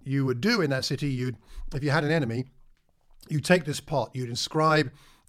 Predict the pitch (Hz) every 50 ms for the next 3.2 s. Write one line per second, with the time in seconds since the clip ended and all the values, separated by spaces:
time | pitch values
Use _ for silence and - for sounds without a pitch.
0 | - - - 139 135 131 123 117 135 127 131 131 147 156 165 160 147 131 135 131
1 | 131 - 151 156 156 139 135 127 - - 120 117 110 107 - - 196 208 - -
2 | - - - - - - 131 123 - - 180 180 160 160 139 - - 165 147 139
3 | 135 127 127